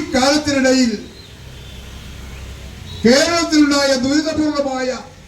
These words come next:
സംഭവങ്ങൾ ഒന്നിനു പിറകെ ഒന്നായി ഓരോന്നായി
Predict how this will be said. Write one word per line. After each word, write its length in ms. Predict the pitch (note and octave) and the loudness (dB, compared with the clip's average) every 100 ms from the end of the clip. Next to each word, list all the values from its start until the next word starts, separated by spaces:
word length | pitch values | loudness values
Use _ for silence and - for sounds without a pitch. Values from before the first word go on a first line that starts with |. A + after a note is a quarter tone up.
| - | 0
സംഭവങ്ങൾ 540 | A#3+ C4 C4 A#3+ A#3 G3 - - - - - - - - - - - - - - - - - - - - F#3 | 2 4 4 4 4 2 -2 -18 -20 -20 -20 -20 -20 -20 -20 -18 -16 -16 -14 -14 -14 -16 -16 -16 -16 -8 4
ഒന്നിനു 380 | A#3+ D#4+ F4+ F4 D#4 | 6 6 4 4 4
പിറകെ 320 | C#4+ C#4+ C#4 B3+ | 4 4 2 2
ഒന്നായി 480 | C4 C#4+ C#4 B3+ G3+ - - - - - - - - - - - - - - - - - - - A3+ | 2 2 2 0 -2 -6 -16 -20 -20 -20 -20 -20 -20 -20 -20 -20 -20 -20 -18 -18 -18 -20 -18 4 6
ഓരോന്നായി 720 | C#4 D#4+ E4+ E4 D#4 D4+ C#4 | 6 4 2 0 2 2 2